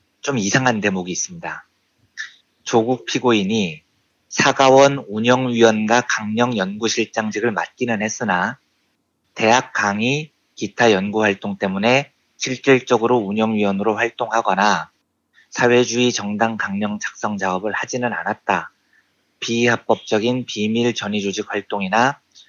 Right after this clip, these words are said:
폭력적 혁명 방법에 의한 사회개혁은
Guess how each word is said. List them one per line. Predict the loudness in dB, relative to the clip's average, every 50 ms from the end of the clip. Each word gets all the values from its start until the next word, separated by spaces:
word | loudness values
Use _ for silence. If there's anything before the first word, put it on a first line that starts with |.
| _ _ _
폭력적 | -10 -6 -4 0 0 0 0 0 -2 -4 -4 -4
혁명 | -4 -8 -6 -2 -2 -2 -2 -2
방법에 | -4 -6 -4 -2 -2 0 0 0
의한 | -2 -2 -2 -2 -2 -4
사회개혁은 | -4 -4 -4 -2 -2 -2 -2 -2 -2 -2 -2 0 -2 -2 -2 -2